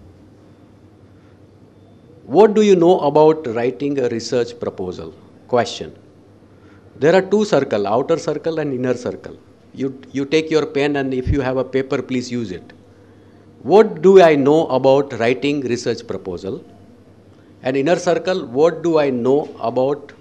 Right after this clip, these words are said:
what I do not know in outer circle, and inner circle, what you know about writing research proposal?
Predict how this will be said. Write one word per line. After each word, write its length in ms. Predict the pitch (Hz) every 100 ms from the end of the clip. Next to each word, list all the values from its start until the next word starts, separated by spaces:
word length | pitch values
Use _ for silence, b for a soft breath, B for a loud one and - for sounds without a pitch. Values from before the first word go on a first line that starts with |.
| -
what 260 | 110 180 -
I 120 | 160
do 160 | 127 151
not 260 | 175 185
know 200 | 120 131
in 180 | - 131
outer 280 | 113 127 131
circle, 460 | 123 101 110 - -
and 260 | 120 123 -
inner 200 | 131 151
circle, 340 | - 139 151 131
what 260 | 113 135
you 140 | 135 127
know 260 | 110 143
about 360 | 135 120 127 -
writing 360 | 110 107 127 104
research 340 | 98 95 -
proposal? 440 | 85 - 80 -